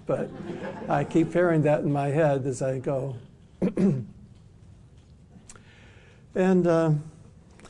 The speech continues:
the other thing I want to do before we get underway is, uh, I like, I like to start with a story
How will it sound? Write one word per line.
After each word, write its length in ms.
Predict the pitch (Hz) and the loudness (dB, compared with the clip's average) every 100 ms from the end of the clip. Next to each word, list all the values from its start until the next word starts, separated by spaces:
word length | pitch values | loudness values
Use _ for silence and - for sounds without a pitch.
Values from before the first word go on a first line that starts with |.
| - | 2
the 120 | 180 | 4
other 220 | 220 294 | 4 2
thing 260 | - 214 196 | 2 2 4
I 40 | |
want 260 | 160 160 160 | 4 4 4
to 80 | 165 | 2
do 180 | 156 170 | 4 4
before 400 | 175 165 170 156 | 2 2 2 4
we 140 | 151 | 4
get 180 | 139 147 | 2 2
underway 680 | 143 139 131 156 175 143 151 | 2 2 2 2 2 2 2
is, 560 | - 160 143 127 - - - - - - - | 2 0 0 -2 -8 -20 -20 -20 -20 -12 -2
uh, 320 | 160 151 151 - - - | 2 2 0 -4 -12 -4
I 140 | 175 233 | 0 2
like, 300 | 233 214 208 | 2 0 0
I 120 | 185 | 0
like 240 | 202 196 | 2 0
to 100 | 180 | 0
start 320 | 143 - 180 170 | -2 0 0 0
with 140 | 135 | -2
a 80 | 131 | -4
story 580 | - 180 175 110 113 | -4 -2 0 -2 -4